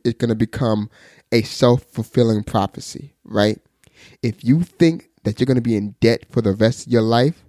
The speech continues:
your subconscious is gonna start proving that to you.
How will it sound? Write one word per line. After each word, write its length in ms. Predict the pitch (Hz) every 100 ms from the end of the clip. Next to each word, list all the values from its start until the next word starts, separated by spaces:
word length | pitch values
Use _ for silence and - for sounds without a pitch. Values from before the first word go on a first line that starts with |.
| _ _ _ _ _ _
your 160 | - 104
subconscious 960 | - - 135 151 - 160 135 143 113 110
is 60 |
gonna 260 | - 123 110
start 340 | - 117 107
proving 460 | - - 139 120 110
that 220 | 107 -
to 120 | -
you. 200 | 101 -